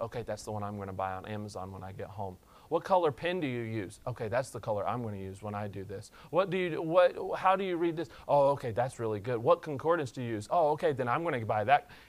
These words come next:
And we want to copy everything. And here's what the Bible promises us, is that when you take the time to read and meditate and study on it,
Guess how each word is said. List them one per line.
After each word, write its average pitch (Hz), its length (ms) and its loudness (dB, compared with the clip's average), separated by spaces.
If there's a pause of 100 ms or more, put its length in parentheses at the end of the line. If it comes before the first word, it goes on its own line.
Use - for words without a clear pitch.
(120)
And 180 160 4
we 180 120 4
want 185 300 4
to 180 100 0
copy 196 540 4
everything. 175 580 2
And 143 120 0
here's 202 360 4
what 196 200 0
the 160 80 2
Bible 156 580 4
promises 131 540 0
us, 98 360 -4 (1040)
is 165 220 8
that 165 220 8
when 156 300 4
you 196 180 2
take 208 320 4
the 214 120 4
time 180 340 4
to 185 160 -2
read 160 400 0
and 151 220 0
meditate 165 460 2
and 143 120 -2
study 165 340 2
on 180 200 2
it, 196 160 0